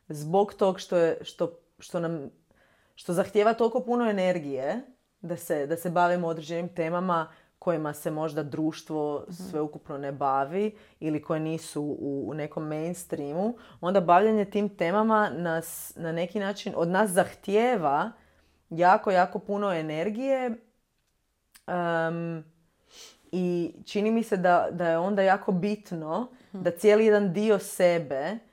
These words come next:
Speaker 1: na neki način odlijepimo od tog. Jer ne možemo, ne možemo istovremeno bjesomučno, bez stanja raditi ka nekom cilju koji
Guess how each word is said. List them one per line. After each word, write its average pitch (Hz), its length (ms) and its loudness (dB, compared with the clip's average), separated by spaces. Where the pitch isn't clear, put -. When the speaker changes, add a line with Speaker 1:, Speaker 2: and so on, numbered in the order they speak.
Speaker 1:
na 170 80 -6
neki 180 260 -2
način 185 500 -2
odlijepimo 165 760 0
od 131 180 -10
tog. 123 360 -12
Jer 170 200 -4
ne 185 260 2
možemo, 165 520 -2
ne 180 160 -2
možemo 208 320 0
istovremeno 175 920 -2
bjesomučno, 180 1400 2
bez 185 360 0
stanja 165 680 0
raditi 165 600 2
ka 160 260 -4
nekom 160 400 -6
cilju 156 400 -4
koji 151 420 -6